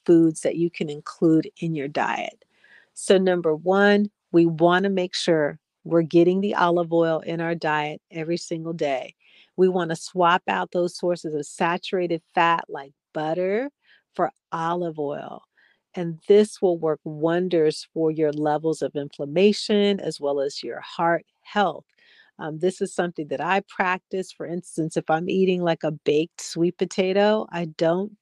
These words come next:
use butter. Like, every now and that, then I will, but the majority of the time, I'm always using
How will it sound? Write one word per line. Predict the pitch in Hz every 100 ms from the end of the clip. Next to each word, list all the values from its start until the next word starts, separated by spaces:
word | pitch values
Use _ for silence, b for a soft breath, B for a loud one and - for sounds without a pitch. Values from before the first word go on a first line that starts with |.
| -
use | 185 185 185 175 - 180 _
butter. | 170 147 156 156 180 226 269
Like, | 165 160
every | 202 247
now | 220 180 170
and | 156 151
that, | 147 143
then | 190 165 160
I | 185 202
will, | 233 247 254 - B B B
but | 190
the | -
majority | 175 170 175 170 196
of | 214 208
the | 220
time, | - 226 226 233 240 _ _
I'm | 180 170 - -
always | 165 170 180 180 -
using | 170 160 160